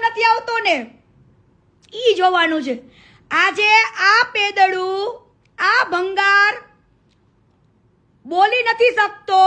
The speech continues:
એટલે ઈ પેદા ઊભા કરે. શું કરે? પેદા ઊભા.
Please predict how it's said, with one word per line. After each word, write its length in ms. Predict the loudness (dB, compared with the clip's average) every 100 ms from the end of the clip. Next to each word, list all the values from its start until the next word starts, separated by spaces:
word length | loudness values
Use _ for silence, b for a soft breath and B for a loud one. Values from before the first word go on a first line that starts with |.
| 6 2 -4 -20 _ _
એટલે 360 | -6 -6 -6 -8
ઈ 40 |
પેદા 420 | -8 -8 -4 -2
ઊભા 280 | -2 -2 -4
કરે. 280 | -6 -10 -10
શું 180 | -12 -4
કરે? 420 | -2 0 -2 -6
પેદા 400 | -8 -6 -4 -2
ઊભા. 420 | -4 -8 -10 -16